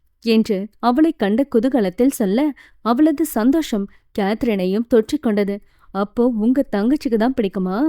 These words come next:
உங்களுக்கு இல்லையா?" எனவும், "அப்படியெல்லாம் இல்ல, எனக்கு உங்களை பிடிக்கும், ஆனா எனக்கு சினிமா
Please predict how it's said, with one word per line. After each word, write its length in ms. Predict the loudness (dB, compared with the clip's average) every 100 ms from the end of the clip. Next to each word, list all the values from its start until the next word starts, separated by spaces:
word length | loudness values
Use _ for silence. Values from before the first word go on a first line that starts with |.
| -2 _ -10
உங்களுக்கு 420 | 0 2 2 2 0
இல்லையா?" 340 | 0 -2 -2 -2 -4 _ _ _
எனவும், 400 | 0 0 2 0 0 -10 -18 -14
"அப்படியெல்லாம் 520 | -8 -2 0 0 2
இல்ல, 160 | 2 0 -4 -10 -6
எனக்கு 360 | -2 0 0
உங்களை 240 | 0 0 -2
பிடிக்கும், 400 | -2 -4 -4 -6 _ _
ஆனா 240 | -4 0 0 0
எனக்கு 300 | -2 -2 -6
சினிமா 420 | -2 0 0